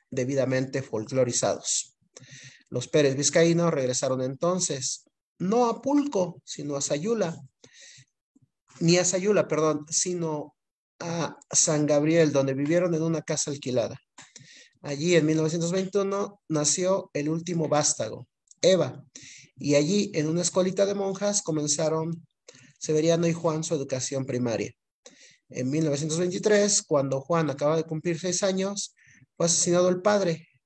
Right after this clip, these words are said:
por motivos sin importancia. La madre se quedó en San Gabriel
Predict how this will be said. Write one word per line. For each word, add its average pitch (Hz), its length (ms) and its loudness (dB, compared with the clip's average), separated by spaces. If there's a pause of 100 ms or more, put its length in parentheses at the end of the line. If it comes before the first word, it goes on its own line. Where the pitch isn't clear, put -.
(120)
por 151 180 -2
motivos 185 440 -2
sin 156 140 -4
importancia. 139 760 0 (840)
La 190 120 2
madre 247 180 4
se 233 140 2
quedó 214 200 2
en 220 80 0
San 202 200 0
Gabriel 202 640 0